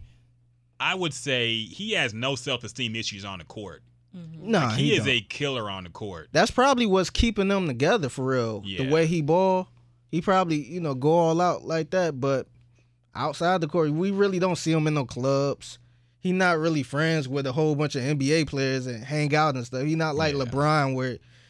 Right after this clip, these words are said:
Speaker 3: you see him with C P three and
Speaker 1: Yeah.
Speaker 3: Melo and stuff like that. He, he kinda stay to himself. And I heard him say, too, how he like to sit at home, drink beer, play video games all
Speaker 1: Yeah.
Speaker 3: day.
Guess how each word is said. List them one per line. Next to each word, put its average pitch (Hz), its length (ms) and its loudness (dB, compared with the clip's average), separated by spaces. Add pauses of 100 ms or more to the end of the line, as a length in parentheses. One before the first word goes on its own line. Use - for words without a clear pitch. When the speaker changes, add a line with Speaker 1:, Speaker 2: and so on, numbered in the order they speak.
Speaker 3:
you 127 120 -4
see 160 140 0
him 143 120 2
with 123 120 0
C 175 180 2
P 151 200 2
three 143 420 2
and 113 540 -10
Speaker 1:
Yeah. 85 360 -10
Speaker 3:
Melo 135 360 2
and 123 80 -2
stuff 135 240 -2
like 127 260 -2
that. 147 220 0 (100)
He, 131 180 -10 (160)
he 160 140 -8
kinda 170 300 2
stay 165 240 2
to 151 160 -2
himself. 143 400 2
And 139 100 0
I 156 120 2
heard 196 200 4
him 151 100 0
say, 170 280 0
too, 180 320 0
how 139 400 -2 (480)
he 147 160 0
like 151 220 4
to 135 120 2
sit 147 220 0
at 143 160 2
home, 147 300 2
drink 135 280 -2
beer, 143 360 2
play 139 300 0
video 135 400 2
games 123 320 -4
all 120 200 -6
Speaker 1:
Yeah. 120 60 -8
Speaker 3:
day. 117 200 -6